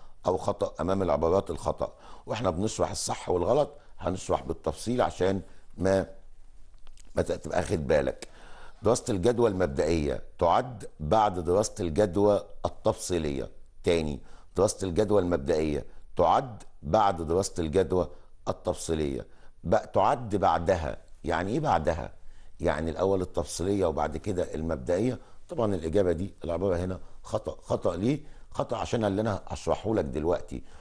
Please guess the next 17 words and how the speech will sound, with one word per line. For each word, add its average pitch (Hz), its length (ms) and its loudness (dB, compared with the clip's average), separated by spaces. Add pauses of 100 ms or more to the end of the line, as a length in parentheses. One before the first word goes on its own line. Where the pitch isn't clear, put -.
(140)
واللي 90 140 0
انا 98 120 0
هشرحه 90 420 -2
لك 110 140 4 (320)
مهم 110 280 0
جدًا 113 380 0
وهيلخص 95 640 -2
لك 101 140 -2
حاجات 101 320 0
كتير 104 260 -4
جدًا. 71 460 -4 (960)
احنا 95 140 0
عندنا 107 260 2
حاجة 131 240 2
اسمها 113 500 2 (260)
دراسة 101 520 4 (2750)
الجدوى 90 680 4